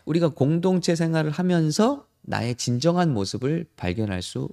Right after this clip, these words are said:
있다. 나를 발견할 수 있다. 그래서 공동체 생활을 하지 않은 사람은요, 미숙해요. 이런 부분이. 자기 자신을 발견하는 부분조차에도 미숙한 부분이 많이 있다는 거예요.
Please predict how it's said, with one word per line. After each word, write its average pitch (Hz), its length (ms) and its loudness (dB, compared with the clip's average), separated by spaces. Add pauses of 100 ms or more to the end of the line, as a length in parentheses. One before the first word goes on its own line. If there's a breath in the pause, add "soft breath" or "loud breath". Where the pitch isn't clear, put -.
있다. - 540 -10
나를 117 360 0
발견할 107 460 -6
수 - 120 -14
있다. - 380 -12 (340 soft breath)
그래서 180 260 0
공동체 208 500 4
생활을 196 320 4
하지 170 180 2
않은 147 200 0
사람은요, 131 580 -2 (1160)
미숙해요. 117 540 -4 (120)
이런 120 240 0
부분이. 87 320 -6 (420 soft breath)
자기 117 360 -2
자신을 123 540 -4
발견하는 107 760 -2
부분조차에도 95 1160 -4 (280)
미숙한 104 460 -4
부분이 90 360 -8
많이 - 280 -6
있다는 - 280 -12
거예요. - 280 -16